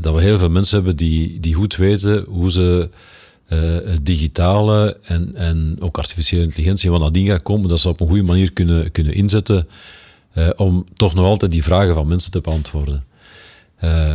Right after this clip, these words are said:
dus die competenties goed ontwikkelen, eh, is, is belangrijk. Maar daarnaast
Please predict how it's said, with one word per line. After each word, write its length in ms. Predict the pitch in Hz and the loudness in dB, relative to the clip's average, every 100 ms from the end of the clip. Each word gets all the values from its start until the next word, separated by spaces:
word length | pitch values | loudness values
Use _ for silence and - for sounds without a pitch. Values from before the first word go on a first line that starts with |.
| 85 | -2
dus 160 | 80 78 | -2 0
die 140 | 101 | 0
competenties 760 | - 98 - 101 101 101 95 - | 2 0 2 2 2 2 2 2
goed 180 | 98 | 2
ontwikkelen, 760 | 92 85 104 101 101 101 98 87 | 2 0 -2 0 2 2 2 0
eh, 320 | 82 82 - | 0 0 -2
is, 160 | 85 101 | -2 0
is 140 | 78 | -2
belangrijk. 460 | 80 82 104 110 - | 0 0 0 -4 -6
Maar 140 | 87 | -4
daarnaast 680 | 73 71 76 113 - - - | -4 -2 0 2 0 -2 -8